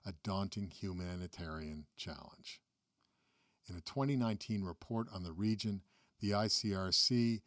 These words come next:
estimated at least eighty-three thousand people had disappeared in Colombia,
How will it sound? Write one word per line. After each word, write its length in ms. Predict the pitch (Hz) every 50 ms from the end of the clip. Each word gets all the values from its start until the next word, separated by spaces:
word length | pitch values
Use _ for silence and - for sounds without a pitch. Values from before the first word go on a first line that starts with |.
| _ _ _ -
estimated 640 | 117 110 104 - - 113 104 107 107 104 104 101 95
at 160 | 101 101 -
least 280 | 110 107 101 - - - -
eighty-three 560 | 135 123 123 117 117 107 - - - 107 98 90
thousand 560 | - - - 123 123 123 117 107 113 107 -
people 380 | - 113 113 104 - - -
had 180 | - 90 78 -
disappeared 580 | - 101 - - 101 - - 104 104 101 95 92
in 100 | 90 90
Colombia, 600 | - 101 98 95 101 104 101 92 80 71 -